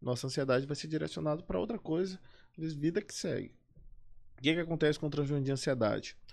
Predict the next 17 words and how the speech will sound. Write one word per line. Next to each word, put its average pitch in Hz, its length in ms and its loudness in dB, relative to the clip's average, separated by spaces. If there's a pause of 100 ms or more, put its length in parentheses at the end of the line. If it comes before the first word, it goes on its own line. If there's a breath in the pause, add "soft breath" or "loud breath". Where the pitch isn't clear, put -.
(380 loud breath)
A 117 80 2
gente 147 200 2
vai 180 120 4
começar 151 680 4
a 127 120 4
ter 135 340 0
sintomas 147 720 -2
ansiosos, 117 760 2
preocupações, 117 1040 -4 (440 soft breath)
com 147 180 -6
muito 170 720 -2
mais 143 540 -2
frequência 127 800 -4
pra 170 220 0
muito 175 420 -2
mais 180 320 -4
coisas 165 720 2